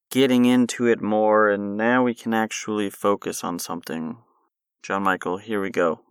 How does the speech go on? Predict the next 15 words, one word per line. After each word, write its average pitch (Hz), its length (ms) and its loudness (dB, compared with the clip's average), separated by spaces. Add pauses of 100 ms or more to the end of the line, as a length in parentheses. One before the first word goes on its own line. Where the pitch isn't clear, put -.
(400)
<laughs> - 500 -20
Things 233 300 4
are 208 680 6 (360)
interesting, 127 720 0 (500)
wild. 104 600 2 (480)
I - 40 -16
think - 400 -6
last 101 380 0
week 110 220 -4
I 104 60 0
said 101 260 -4
things 107 260 -6
are 104 80 -2
wild 98 400 0
too. 107 340 -4